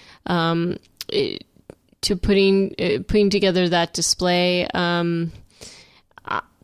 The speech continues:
like, I liked it. I thought it was absolutely an epic. Um,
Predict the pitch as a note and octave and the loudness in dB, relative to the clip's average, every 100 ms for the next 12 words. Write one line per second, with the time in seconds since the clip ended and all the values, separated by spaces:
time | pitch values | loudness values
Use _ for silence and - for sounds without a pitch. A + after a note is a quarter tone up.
0 | - G3+ F#3+ F3+ - - F3 F3 F#3 G3 | -2 2 2 2 -4 -6 -2 2 2 2
1 | C4 - - - - - F#3 F#3 F3+ G3 | 0 -2 -4 -6 -4 -2 0 0 2 2
2 | F#3+ F3+ E3+ - - E3 F3+ - G3 G3+ | 2 0 -2 -4 -4 -2 -2 0 2 2
3 | G3 F#3+ F#3 G#3 - - - G3 F3+ F3 | 2 0 0 -4 -6 -10 -8 -4 -2 -2
4 | F3+ F3 F3 | -2 -2 -4